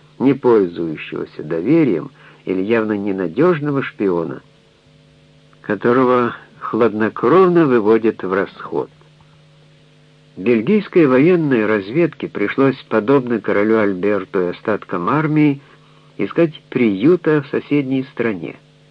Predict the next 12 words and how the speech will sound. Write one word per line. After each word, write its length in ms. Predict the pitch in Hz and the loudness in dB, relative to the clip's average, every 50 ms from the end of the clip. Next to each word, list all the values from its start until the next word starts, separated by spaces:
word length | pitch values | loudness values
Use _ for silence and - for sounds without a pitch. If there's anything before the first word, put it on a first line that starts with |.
| _ _ _ _ _ _ _ _ _ _ _ _ _ _ _ _ _ _ _ _ _ _ _ _ _ _ _ _ _ - | _ _ _ _ _ _ _ _ _ _ _ _ _ _ _ _ _ _ _ _ _ _ _ _ _ _ _ _ _ -10
Но 160 | 87 95 95 | -6 -4 -4
и 160 | 95 98 92 | -2 -2 -4
в 60 | - | -4
самой 320 | - 107 95 101 101 98 92 | -6 -6 -4 -2 -2 -2 -2
Бельгии 420 | 85 107 135 160 170 147 143 131 | -2 0 0 0 0 0 0 -2
после 400 | 131 - 104 101 - 101 101 101 | 0 -2 -4 -4 -2 -2 -2 0
ее 180 | 98 98 95 92 | 0 0 0 -2
оккупации 540 | - - 92 - 101 101 95 - - 104 | -2 -6 -6 -4 -4 -4 -4 -6 -6 -4
работала 540 | 98 95 98 95 104 101 - 104 98 95 95 | -2 -2 -2 -2 -2 -2 -2 -2 -2 -2 -2
импровизированная 1000 | 95 92 107 104 107 104 104 98 107 131 135 120 113 110 104 101 104 101 101 98 | -4 -2 -2 -2 -2 -2 -2 0 0 2 2 2 2 0 -2 -2 -2 -2 -2 -2
организация 880 | 101 92 98 98 98 95 92 117 127 127 127 - - 120 117 110 107 | -4 -4 -6 -6 -6 -6 -4 -4 -4 -4 -6 -6 -2 0 0 0 0
контршпионажа, 1300 | 107 - - 110 110 110 104 101 104 107 - - - - 110 117 123 135 165 175 143 104 87 80 73 69 - | -4 -4 -4 -2 -2 -2 -2 -4 -4 -4 -4 -10 -8 -4 -2 -2 0 0 0 0 0 0 -4 -6 -8 -10 -10